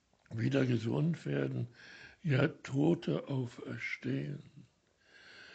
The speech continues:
In dem Evangelium, das wir heute hören, bei Matthäus elf, ist nun nicht das Gegenteil von einem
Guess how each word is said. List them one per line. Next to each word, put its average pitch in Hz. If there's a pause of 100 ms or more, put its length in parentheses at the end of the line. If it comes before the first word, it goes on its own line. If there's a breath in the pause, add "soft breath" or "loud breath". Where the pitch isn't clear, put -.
(300 loud breath)
In 165
dem 233
Evangelium, 226 (400 soft breath)
das 160
wir 175
heute 208
hören, 175 (420 loud breath)
bei 160
Matthäus 185
elf, 196 (1000 loud breath)
ist -
nun 165
nicht 214
das 139
Gegenteil 170 (460 loud breath)
von 151
einem 160